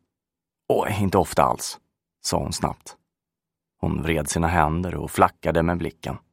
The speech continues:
"Måhända en eller två gånger per år." Linus hostade. "Per månad", rättade kvinnan sig. "Så dum jag är. Jag förstår inte varför jag sa per år.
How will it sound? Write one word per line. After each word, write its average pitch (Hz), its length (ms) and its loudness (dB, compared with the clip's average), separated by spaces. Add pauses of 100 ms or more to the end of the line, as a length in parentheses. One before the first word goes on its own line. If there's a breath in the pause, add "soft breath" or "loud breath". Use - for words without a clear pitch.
(800)
"Måhända 135 440 4
en 95 280 4
eller - 140 -2
två 113 260 0
gånger 104 420 4 (640 loud breath)
per 151 160 8
år." 104 280 6 (960)
Linus 117 560 4
hostade. 73 580 -4 (920)
"Per 143 180 8
månad", 123 460 6 (760)
rättade - 340 -2
kvinnan 65 360 -4
sig. - 280 -8 (560)
"Så 110 160 2
dum 98 300 4
jag 71 120 2
är. - 160 -4 (440)
Jag - 260 4
förstår - 380 -2
inte 90 140 -4
varför 82 180 0
jag 87 80 2
sa 82 160 0
per - 280 -2
år. - 360 -2